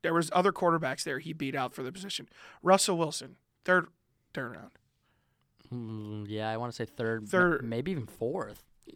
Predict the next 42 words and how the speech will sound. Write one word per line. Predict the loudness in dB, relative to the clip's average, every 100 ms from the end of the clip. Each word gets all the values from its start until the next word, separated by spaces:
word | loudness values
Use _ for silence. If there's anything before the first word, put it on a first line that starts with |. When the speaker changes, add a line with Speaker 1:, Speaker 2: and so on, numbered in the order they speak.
| -16
Speaker 1:
Y-, | -14 -4
maybe. | -2 -2 -4
Who | -4
knows? | -2
Dak | 4 4
Speaker 2:
He | 6
was | 4
Speaker 1:
Prescott, | 6
Speaker 2:
late. | 2
Speaker 1:
fourth | 0 -4
round. | -8 -10 -14 _ -6
Speaker 2:
Yeah. | 0 0 -2 0
Speaker 1:
I |
mean, | 2
you | 4
guys | 4 4
had | 6 6 6
established | 4 4 4 2
quarterbacks | 2 2 2 -4 -8
there. | -8 -10 -12 -20 _ -20 -20 _ _ _ _ _
Most | 2 2 4
people | 0 2
who, | 0 2
like, | 2 2 -2
draft | 0 2
quarterbacks | 2 0 0 -4
that | -8
late | -8 -10
have | -4 0 0 0
quarterbacks | 0 0 0 -2 -8
there. | -10 -10 -12 _ _ _ _ _ _ _ _ _ _
You | -8
can't | 4 4
be, | 6
I | 6
don't | 6
think | 2
you | -2
can | 0
be | -2
a |
bust | -2 -6 -8